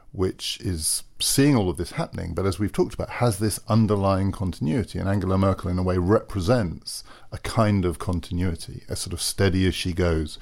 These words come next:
form of politics. Do Germans have a sense, given their own history, that maybe we've overdone this kind of,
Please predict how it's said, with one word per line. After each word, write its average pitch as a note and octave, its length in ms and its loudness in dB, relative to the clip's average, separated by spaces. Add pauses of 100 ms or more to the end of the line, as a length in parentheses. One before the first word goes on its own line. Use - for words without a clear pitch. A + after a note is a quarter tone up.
(280)
form F2 400 0
of - 180 -10 (220)
politics. F2 640 -2 (680)
Do A2+ 200 2
Germans C#3 600 6
have A#2+ 160 -2
a A#2+ 40 -2
sense, A#2 340 0
given G#2 280 0
their G2+ 160 4
own G2+ 160 4
history, F2+ 640 -2 (180)
that A2+ 120 -6
maybe G2+ 260 4
we've G2 300 4
overdone G2+ 640 4
this G2+ 240 0
kind F#2+ 260 0
of, F2 340 -2